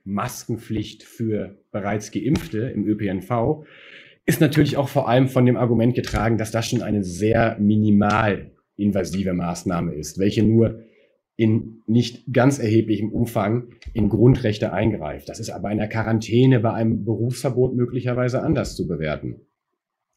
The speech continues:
Und das muss man sich auch immer wieder klar machen, dass es letztlich auch eine Frage ist, im Rahmen der Angemessenheit, wie intensiv wird denn wirklich in Grundrechte eingegriffen? Und nach meiner Auffassung macht es schon einen Unterschied, ob Sie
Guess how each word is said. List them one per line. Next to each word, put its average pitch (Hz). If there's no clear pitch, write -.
Und 113
das 98
muss -
man 120
sich 110
auch 135
immer 120
wieder 104
klar 123
machen, 107
dass -
es 107
letztlich 113
auch 104
eine 104
Frage -
ist, -
im 107
Rahmen 98
der 104
Angemessenheit, 104
wie 127
intensiv 117
wird 107
denn 92
wirklich 104
in 101
Grundrechte 92
eingegriffen? 82
Und 92
nach 95
meiner 107
Auffassung 110
macht 98
es 101
schon 123
einen 104
Unterschied, 117
ob -
Sie 92